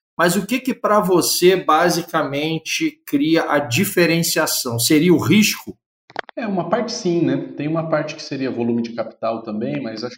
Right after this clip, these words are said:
Speaker 2: que hoje o, o mercado de venture capital globalmente cresceu tanto que em alguns momentos ele até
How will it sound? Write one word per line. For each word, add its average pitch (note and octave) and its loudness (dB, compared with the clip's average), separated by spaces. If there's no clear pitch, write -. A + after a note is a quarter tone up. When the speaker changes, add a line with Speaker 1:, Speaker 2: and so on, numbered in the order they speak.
Speaker 2:
que - -20
hoje C3 -8
o, C3+ -6
o A#2+ -12
mercado A#2 -12
de A#2 -12
venture A#2+ -12
capital G#2+ -10
globalmente G#2 -4
cresceu A#2 -12
tanto B2+ -10
que - -20
em G#2+ -8
alguns G#2+ -8
momentos A#2 -8
ele B2 -12
até B2 -10